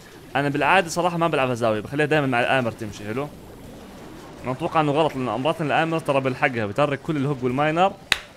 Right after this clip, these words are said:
وبلحق ورا البطلة. عاد ك-، في ملكة، الملكة طلع مسكها ما شاء الله عليها.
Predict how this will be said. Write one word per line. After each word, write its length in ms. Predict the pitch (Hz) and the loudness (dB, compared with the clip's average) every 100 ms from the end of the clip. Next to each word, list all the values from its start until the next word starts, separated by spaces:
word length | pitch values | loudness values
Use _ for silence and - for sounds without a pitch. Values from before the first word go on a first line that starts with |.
| - - | -20 0
وبلحق 320 | 135 160 147 | 2 4 4
ورا 200 | 135 135 | 4 4
البطلة. 420 | 127 127 110 98 98 - - | 4 0 -4 -6 -8 -12 -2
عاد 200 | 139 170 - | 2 2 0
ك-، 80 | |
في 260 | - - 220 | -8 -4 -2
ملكة، 340 | 269 214 - | -2 -4 -4
الملكة 300 | 110 156 180 156 | -4 -2 -4 -4
طلع 180 | 170 147 | -4 -2
مسكها 420 | 117 - 104 101 | -4 -6 -6 -6
ما 60 | 98 | -8
شاء 140 | 101 | -10
الله 120 | 101 | -8
عليها. 280 | 98 98 | -8 -10